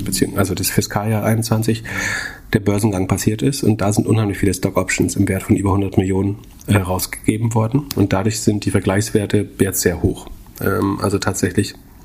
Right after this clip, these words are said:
ist es nicht so, dass die jetzt ein riesen Kostensparprogramm gemacht haben und deswegen die Op-, opex von hundertachtundzwanzig Milliarden auf vierzig Milliarden runtergegangen sind. Vielmehr ist es so, dass man von den hundertachtundzwanzig Milliarden hundert Milliarden,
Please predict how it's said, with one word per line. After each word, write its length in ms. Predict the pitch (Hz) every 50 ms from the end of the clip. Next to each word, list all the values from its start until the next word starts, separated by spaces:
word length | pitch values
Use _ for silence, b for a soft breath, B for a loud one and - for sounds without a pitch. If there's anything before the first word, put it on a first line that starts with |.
| - - - - -
ist 120 | 127 110
es 140 | 104 92 -
nicht 140 | 110 101 -
so, 60 | 107
dass 140 | 98 92 -
die 80 | -
jetzt 180 | 107 92 - -
ein 60 | 110
riesen 260 | 101 110 104 98 98
Kostensparprogramm 800 | - - 113 110 - 120 110 - - 107 110 - 117 113 104 107 113
gemacht 300 | 113 113 110 110 - -
haben 160 | 117 117 117
und 120 | 110 -
deswegen 360 | 110 - - 92 98 98 95 B B B B B B B B B B B B B - -
die 120 | 101 92
Op-, 200 | 98 98 - -
opex 560 | - - 110 - 120 113 113 - - - - - -
von 420 | - - 107 104 101 104 104 101
hundertachtundzwanzig 1300 | 101 110 110 104 107 104 - - - - - - - - 113 - - - 113 113 113 113 107 107 - -
Milliarden 360 | 107 101 104 98 101 110 101
auf 80 | 95 -
vierzig 340 | - - 110 - - -
Milliarden 320 | 104 101 98 95 92 98 92
runtergegangen 500 | 92 110 - 135 127 - 123 120 123 123
sind. 340 | - 123 123 123 131 127 -
Vielmehr 380 | - - - 107 107 107 98
ist 140 | 101 - -
es 80 | 110 -
so, 100 | - 104
dass 240 | 107 107 - -
man 220 | - 104 101 98 95
von 140 | - 104 104
den 60 | 98
hundertachtundzwanzig 640 | 104 104 - - 107 110 - 113 110 - 104 101 -
Milliarden 280 | 107 104 98 98 101 101
hundert 240 | 107 107 95 -
Milliarden, 440 | 104 101 98 95 95 98 95 95 -